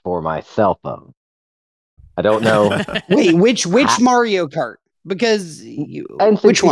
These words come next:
Speaker 3: one?
Speaker 1: Mario Kart. Uh,
Speaker 3: Okay.
Speaker 1: you know, I mean,
Speaker 3: Okay.
Speaker 1: I don't, I don't need anything fancy. I'm not gonna sit and play it for hours on end, but it would be nice, you know,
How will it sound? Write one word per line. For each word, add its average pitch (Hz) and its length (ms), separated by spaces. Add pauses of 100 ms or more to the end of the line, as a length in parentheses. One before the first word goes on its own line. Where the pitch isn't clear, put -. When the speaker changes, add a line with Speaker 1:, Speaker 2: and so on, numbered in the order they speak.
Speaker 3:
one? 180 200
Speaker 1:
Mario 82 360 (100)
Kart. 64 220 (260)
Uh, 131 220
Speaker 3:
Okay. 143 280
Speaker 1:
you 165 120
know, 82 140
I 92 120
mean, 233 120
Speaker 3:
Okay. 156 180 (100)
Speaker 1:
I 139 140
don't, 240 220 (340)
I 196 80
don't 226 140
need 190 160
anything 170 400
fancy. 135 520
I'm 139 140
not 156 200 (260)
gonna 143 160
sit 139 340
and 123 180
play 123 340
it - 120 (160)
for 131 160
hours 117 460
on 107 180
end, 104 300 (800)
but 160 200
it 165 80
would 202 140
be 208 140
nice, 165 340 (400)
you 151 120
know, 139 340